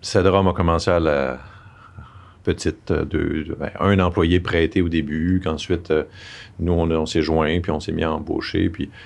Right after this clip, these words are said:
euh, au moment, en quatre-vingt-seize, mettons, quand on a sorti le produit sur Internet, donc, euh, on a créé la compagnie en quatre-vingts, la première était en quatre-vingt-quatre, la compagnie de service.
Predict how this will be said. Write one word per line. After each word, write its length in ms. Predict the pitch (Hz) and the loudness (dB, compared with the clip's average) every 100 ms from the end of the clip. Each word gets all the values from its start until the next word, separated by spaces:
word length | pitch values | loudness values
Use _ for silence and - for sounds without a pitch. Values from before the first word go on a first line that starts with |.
| - - - - | -20 -20 -18 -6
euh, 120 | 73 80 | 0 2
au 100 | 87 | 4
moment, 280 | 101 110 | 4 4
en 60 | 120 | 2
quatre-vingt-seize, 880 | 117 95 92 90 87 87 101 101 92 | 2 0 0 2 0 0 2 2 2
mettons, 200 | 85 90 | -2 -2
quand 140 | 85 | -2
on 140 | 80 82 | -2 -4
a 60 | |
sorti 640 | - - - - - - 98 | -4 -6 -8 -12 -14 -6 -6
le 60 | |
produit 360 | 92 85 80 92 | -4 -6 -4 -4
sur 220 | - 87 | -2 -2
Internet, 540 | 78 71 71 71 98 117 | -2 -4 -4 -2 -4 -2
donc, 360 | 85 85 - | -6 -6 -6
euh, 220 | 76 76 - | -4 -4 -6
on 120 | - - | -8 -12
a 40 | |
créé 480 | - - 78 80 78 | -10 -6 -4 -2 -2
la 100 | - | -4
compagnie 280 | - 76 78 | -6 -6 -4
en 40 | |
quatre-vingts, 360 | - - - 71 | -6 -6 -6 -4
la 100 | 85 | -2
première 300 | 139 156 131 | 2 2 4
était 200 | 92 90 | 2 2
en 100 | 92 | 0
quatre-vingt-quatre, 840 | 90 85 87 85 82 82 - - - | 0 -2 -4 0 0 0 -2 -4 -6
la 60 | |
compagnie 320 | - 92 87 87 | -6 -4 -2 -2
de 200 | 87 82 | -2 -2
service. 640 | - 76 110 - - - | -2 -2 -2 -4 -10 -16